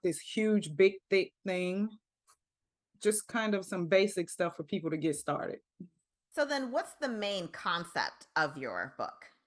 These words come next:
Speaker 1: So for me, the main concept is, one, understanding that you g-, you gotta get the clutter o-, out of the way in order for you to feel relaxed and, you know, have a good day and,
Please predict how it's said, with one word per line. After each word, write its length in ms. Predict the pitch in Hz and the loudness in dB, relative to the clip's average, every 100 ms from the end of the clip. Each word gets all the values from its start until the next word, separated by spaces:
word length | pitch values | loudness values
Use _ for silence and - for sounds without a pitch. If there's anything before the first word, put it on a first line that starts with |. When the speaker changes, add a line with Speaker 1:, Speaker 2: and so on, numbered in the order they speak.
| _ _ _ _ _ _ _ _ _ | _ _ _ _ _ _ _ _ _
Speaker 1:
So 240 | - 254 | 4 4
for 140 | 247 233 | 6 6
me, 220 | 233 320 320 | 8 8 8
the 100 | 233 | 8
main 260 | 240 240 | 8 4
concept 680 | 233 254 240 220 214 196 190 - | 2 0 0 0 2 2 0 0
is, 640 | 202 196 190 185 180 175 - - _ | 2 4 4 2 0 -2 -8 -18 _
one, 840 | 165 190 247 254 196 180 180 180 - _ _ _ _ _ _ _ | 0 4 6 6 6 4 0 -2 -8 _ _ _ _ _ _ _
understanding 760 | 214 240 226 - 220 214 190 180 | 6 6 6 4 2 4 2 4
that 380 | 180 175 165 - - - _ _ _ _ | 4 4 2 0 -12 -20 _ _ _ _
you 220 | 185 185 | -2 -2
g-, 100 | 156 - | -4 2
you 180 | 202 208 | 4 6
gotta 340 | 226 240 226 | 8 8 8
get 180 | 214 214 | 4 2
the 60 | |
clutter 540 | 175 214 185 165 156 156 - _ _ | 0 4 6 4 2 -4 -14 _ _
o-, 60 | 107 - - | -6 -6 2
out 180 | 175 175 | 4 6
of 80 | |
the 80 | 165 | 4
way 360 | 165 143 135 - | 4 2 2 -2
in 160 | 170 180 | -2 2
order 260 | 180 196 | 4 4
for 160 | 175 185 | 4 0
you 260 | 180 196 180 | 2 2 2
to 120 | 165 - | 0 2
feel 160 | 208 175 | 4 4
relaxed 800 | 165 160 165 156 - - - - - | 2 2 2 2 0 -6 -14 -16 -8
and, 320 | 170 175 165 165 | -4 0 0 -2
you 100 | - | 0
know, 320 | 190 170 147 147 - - _ | 2 4 2 0 -12 -20 _
have 260 | 185 196 | 2 4
a 60 | 208 | 6
good 280 | 202 202 175 | 6 4 6
day 440 | 202 185 175 165 | 8 8 8 4
and, 240 | 151 151 | 0 -2